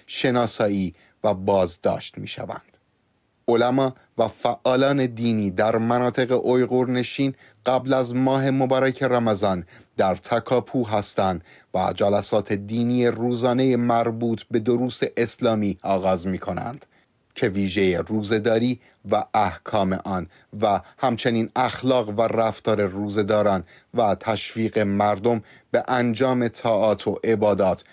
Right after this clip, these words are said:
و بهره بردن از ماه مبارک است. اما آنها هم همگی شناسایی و روانه زندان یا تبعیدگاه می‌شوند.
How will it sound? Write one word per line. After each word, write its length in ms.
و 100
بهره 360
بردن 460
از 220
ماه 360
مبارک 540
است. 300
اما 280
آنها 520
هم 260
همگی 440
شناسایی 760
و 40
روانه 680
زندان 600
یا 280
تبعیدگاه 880
می‌شوند. 640